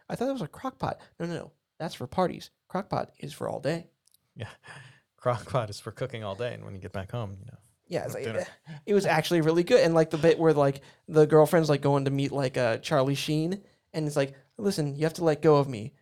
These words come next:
Speaker 1: so you can be with Charlie. He needs you." He's like, "Yeah, okay, yeah, fine, bye. Yeah, okay." It's like, <laughs> "Let, let for-, just, just forget me. Go move on. Yeah, yeah, whatever." And she's, like, going on. That was actually <laughs> really good.
Speaker 2: Yeah.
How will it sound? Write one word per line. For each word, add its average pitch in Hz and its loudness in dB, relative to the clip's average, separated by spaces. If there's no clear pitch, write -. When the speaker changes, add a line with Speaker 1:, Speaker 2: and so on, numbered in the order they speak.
Speaker 1:
so - -6
you 147 0
can 151 0
be 143 0
with 143 -6
Charlie. 127 -2
He 165 -2
needs 175 0
you." 135 -8
He's 127 -6
like, 185 2
"Yeah, 214 8
okay, 208 4
yeah, 185 4
fine, 180 2
bye. 175 4
Yeah, 180 4
okay." 170 4
It's - -6
like, 147 2
<laughs> - -20
"Let, 175 0
let 185 2
for-, 190 -4
just, 180 -2
just 185 -4
forget 220 4
me. 190 -2
Go 175 8
move 202 4
on. 214 6
Yeah, 208 4
yeah, 202 8
whatever." 202 4
And 165 -4
she's, 160 -4
like, 139 -8
going 151 4
on. 139 -2
That 240 6
was 226 8
actually - 2
<laughs> 160 6
really 170 4
good. 339 2
Speaker 2:
Yeah. 98 -8